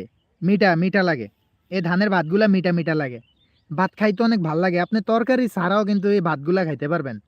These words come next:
মানে এত মিষ্টি ভাত, যাতে বলার বাইরে। এটাকে বলে ফোস ধান।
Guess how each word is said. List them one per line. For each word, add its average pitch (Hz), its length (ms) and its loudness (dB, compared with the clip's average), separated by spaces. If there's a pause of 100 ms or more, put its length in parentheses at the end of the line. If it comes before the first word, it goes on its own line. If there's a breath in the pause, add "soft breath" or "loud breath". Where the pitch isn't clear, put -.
(640 soft breath)
মানে 185 140 2
এত 226 200 0
মিষ্টি 233 580 0 (200)
ভাত, 156 240 -2 (800)
যাতে 190 180 -2
বলার 233 360 4
বাইরে। 190 220 2
এটাকে 220 240 -2
বলে 226 220 0
ফোস 180 220 -2 (100)
ধান। 123 120 -8